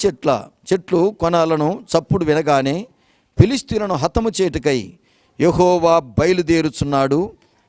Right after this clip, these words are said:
గనుక అప్పుడే నువ్వు త్వరగా బయలుదేరవలని సెలవిచ్చాను." దావీదు యెహోవా తనకు ఆజ్ఞాపించిన ప్రకారము చేసి గెబా నుండి గెజెరు వరకు ఫిలిస్తీయులను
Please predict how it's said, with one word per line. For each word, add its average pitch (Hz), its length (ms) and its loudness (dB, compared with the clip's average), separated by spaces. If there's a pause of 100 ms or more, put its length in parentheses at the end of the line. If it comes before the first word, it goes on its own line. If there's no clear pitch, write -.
(120)
గనుక 196 220 0
అప్పుడే 180 600 0 (280)
నువ్వు 160 120 0
త్వరగా 180 680 2
బయలుదేరవలని 160 760 0
సెలవిచ్చాను." 123 600 -4 (500)
దావీదు 160 720 2 (300)
యెహోవా 208 500 4
తనకు 180 320 0
ఆజ్ఞాపించిన 165 680 -2
ప్రకారము 135 640 0 (120)
చేసి 160 640 -2 (640)
గెబా 214 260 4
నుండి 196 460 -2 (880)
గెజెరు 254 300 2
వరకు 175 560 0 (760)
ఫిలిస్తీయులను 180 760 0